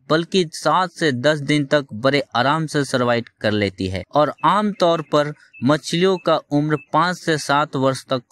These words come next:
होती है, लेकिन अफसोस किलीफिश का उम्र एक वर्ष तक के ही मानी जाती है। Actually, ये मछली बहुत ज्यादा एक्टिव होती है। अगर आप इन्हें छलांग लगाते हुए देख ले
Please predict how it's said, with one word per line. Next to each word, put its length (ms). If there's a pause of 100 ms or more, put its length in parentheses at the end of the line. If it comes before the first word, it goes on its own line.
(120)
होती 280
है, 160
लेकिन 540
अफसोस 400
किलीफिश 640
का 180
उम्र 440 (280)
एक 260
वर्ष 360
तक 140 (100)
के 60
ही 240
मानी 400
जाती 300
है। 220 (240)
Actually, 640 (300)
ये 160
मछली 400
बहुत 540
ज्यादा 340 (140)
एक्टिव 360 (120)
होती 240
है। 360 (240)
अगर 320 (140)
आप 220 (160)
इन्हें 360 (260)
छलांग 440
लगाते 560
हुए 300
देख 400
ले 220